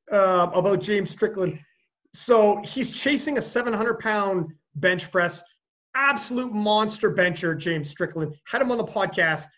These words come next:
Fucking phenomenal background story. His father was murdered by somebody. Um, he had stopped to help the guy on the side of the road or something. His father was murdered. He actually faced, the, uh, I mean, everything goes with that.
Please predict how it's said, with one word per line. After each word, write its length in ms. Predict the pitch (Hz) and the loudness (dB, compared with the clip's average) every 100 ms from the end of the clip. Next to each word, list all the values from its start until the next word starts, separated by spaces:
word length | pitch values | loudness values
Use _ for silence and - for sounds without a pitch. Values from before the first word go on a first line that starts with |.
| _ _ _ | _ _ _
Fucking 440 | - 247 233 240 208 | -8 -6 -4 -4 -4
phenomenal 760 | - 240 226 240 240 247 240 | 0 0 2 0 0 0 0
background 540 | 233 214 214 220 214 | 0 0 0 0 -2
story. 520 | 214 - 214 214 - - _ _ 190 | -2 0 2 2 -2 -12 _ _ -2
His 180 | 226 | -2
father 540 | - - 254 247 262 269 | -2 -4 -2 -2 -4 0
was 240 | 214 151 | 0 0
murdered 680 | 165 190 240 254 269 269 190 | -4 0 0 0 -4 -6 -6
by 220 | 247 240 | -6 -6
somebody. 680 | 233 - 262 254 254 254 247 _ _ _ | -6 -6 -2 -2 -2 -4 -12 _ _ _
Um, 320 | 196 190 175 160 | -2 0 -2 -4
he 180 | - | -2
had 160 | 208 - | 0 0
stopped 540 | - - 262 285 285 | -8 -6 -2 -2 -4
to 80 | 196 | -8
help 260 | 147 247 262 | -4 -6 -4
the 80 | 254 | -6
guy 360 | 247 226 233 | -4 -4 -4
on 80 | 214 | -4
the 60 | 151 | -6
side 300 | - 226 220 | -6 -4 -4
of 80 | |
the 60 | 160 | -4
road 260 | 151 220 220 | -2 0 0
or 40 | |
something. 400 | 214 233 226 226 | -2 -8 -2 -2
His 520 | 220 - _ _ - - | -2 -10 _ _ -20 -6
father 240 | 240 247 | 0 2
was 200 | 180 160 | 2 -2
murdered. 520 | 214 269 277 277 277 - | -2 0 0 0 -2 -2
He 160 | 269 | -2
actually 460 | 247 226 214 - - _ | -2 0 -4 -4 -12 _
faced, 400 | 285 302 - - | -4 -2 -6 -8
the, 220 | 214 208 | -8 -6
uh, 140 | 202 185 - _ 214 | -8 -10 -14 _ -2
I 80 | 185 | 2
mean, 280 | 180 180 - | 0 0 -4
everything 320 | 226 247 226 | -4 -2 0
goes 160 | 190 175 | 0 0
with 80 | 165 | 0
that. 220 | 185 | -2